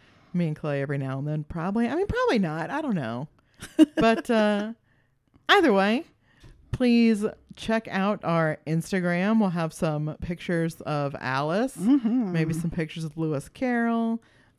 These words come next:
Speaker 1: Uh, we'll see how it goes. We'll see what, what we get. Um, we are at Fantastic H Pod on Instagram. We also have a Threads that we're not really using.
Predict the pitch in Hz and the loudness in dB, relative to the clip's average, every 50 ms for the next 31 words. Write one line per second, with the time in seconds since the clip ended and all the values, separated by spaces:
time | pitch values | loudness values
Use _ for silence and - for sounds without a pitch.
0 | _ - 175 165 160 160 156 170 160 - - 175 156 143 147 127 135 143 139 117 | _ -6 -4 -2 -2 -2 -4 -4 -6 -4 -2 -2 -2 -2 -2 -6 -8 -6 -4 -4
1 | 113 127 175 214 214 - - - 170 170 - - 175 156 147 147 139 139 135 127 | -2 0 0 -2 -2 -4 -8 -6 -6 -6 -4 -4 -4 -4 -2 -2 -4 -4 -6 -8
2 | - - 247 151 151 131 127 135 143 139 131 123 143 196 226 - _ - _ - | -10 -12 -10 -8 -6 -6 -6 -8 -8 -6 -6 -4 -4 -4 -4 -6 _ -20 _ -20
3 | - - 175 175 170 170 175 175 175 160 151 143 - - 165 180 175 - - - | -14 -6 -2 -2 0 0 0 0 2 2 0 -2 -2 -2 -2 -2 -2 -2 -2 -2
4 | 175 165 165 - 180 165 160 - - - - - 160 170 - - - - 196 190 | -2 -2 -2 -2 -2 -4 -4 -4 -6 -8 -4 -4 -4 -4 -4 -8 -10 -6 -4 -2
5 | 202 233 262 254 208 180 185 170 - 151 160 - - 170 160 175 170 170 170 170 | -2 -2 -4 -2 -2 -2 -2 -2 -2 -4 -8 -6 -8 -6 -4 -2 -2 -2 -2 -2
6 | 156 151 160 151 151 160 - 208 208 220 240 247 - - 247 240 240 240 240 226 | -2 -2 -2 -2 -2 -2 -2 -2 -2 0 -2 -2 -4 -2 -2 0 0 0 -2 -4
7 | - - 214 196 214 202 202 196 196 196 196 196 196 190 190 190 185 175 - 180 | -6 -8 -4 -2 0 0 0 0 -2 -4 -4 -4 -4 -2 -2 -2 -2 -2 -4 -4
8 | 180 185 185 196 | -4 -2 -4 -6